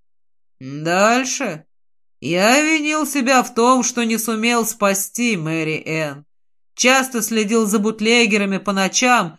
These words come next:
и придумал призрак леди в синем, чтоб хоть как-то отомстить за нее.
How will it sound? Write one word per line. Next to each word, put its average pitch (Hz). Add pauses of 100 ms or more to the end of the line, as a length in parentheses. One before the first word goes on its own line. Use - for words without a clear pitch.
и 233
придумал 302
призрак 285
леди 285
в 269
синем, 185 (180)
чтоб 220
хоть 220
как-то 233
отомстить 214
за 160
нее. 160